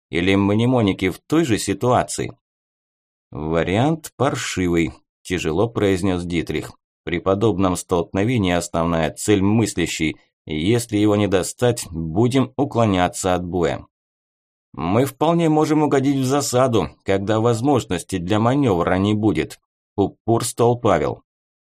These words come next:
Тебе нужен прямой приказ? А что,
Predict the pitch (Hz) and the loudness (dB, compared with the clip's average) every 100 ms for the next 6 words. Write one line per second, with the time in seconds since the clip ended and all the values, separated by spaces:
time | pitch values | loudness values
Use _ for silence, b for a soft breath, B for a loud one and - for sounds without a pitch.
0 | _ _ - 80 80 110 117 127 117 110 | _ _ -6 -4 0 2 2 2 2 2
1 | 98 - 87 92 107 104 104 104 135 147 | 0 -2 -2 0 0 0 0 -2 -2 -4
2 | - - _ _ _ _ _ 101 127 - | -6 -12 _ _ _ _ _ -2 -2 2
3 | 131 87 | 2 0